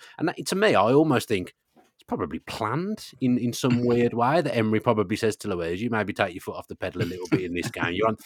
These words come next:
Speaker 1: you're, you're on the pitch, but let Kamara do his thing a bit, a bit more in this game." I feel like Emery's so on it that that kind of thing could have feasibly happened.
Speaker 2: <laughs> Yeah, I mean,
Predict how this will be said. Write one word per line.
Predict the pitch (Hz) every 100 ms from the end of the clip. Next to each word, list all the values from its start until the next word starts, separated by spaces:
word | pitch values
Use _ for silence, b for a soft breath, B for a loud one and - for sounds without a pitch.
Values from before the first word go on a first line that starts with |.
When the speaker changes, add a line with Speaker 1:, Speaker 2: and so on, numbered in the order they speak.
| B B
Speaker 1:
you're, | - 107 117
you're | 120
on | 120
the | 101
pitch, | - 95
but | - 107
let | 113
Kamara | - 104 104 110 110
do | 110
his | 113
thing | - 110
a | 104
bit, | 117
a | -
bit | 101 113
more | 120 113
in | 117
this | 117
game." | - 135 139
I |
feel | - 180
like | 156 139
Emery's | 135 127 117 -
so | - 151 110
on | 123
it | -
that | 104
that | 117 -
kind | 127 113
of |
thing | 113 101
could | 104
have | 90
feasibly | - 95 92 85 90
happened. | 110 - - - _ _ _ -
Speaker 2:
<laughs> | 113
Yeah, | 123 - - - 95
I | - 113
mean, | 110 110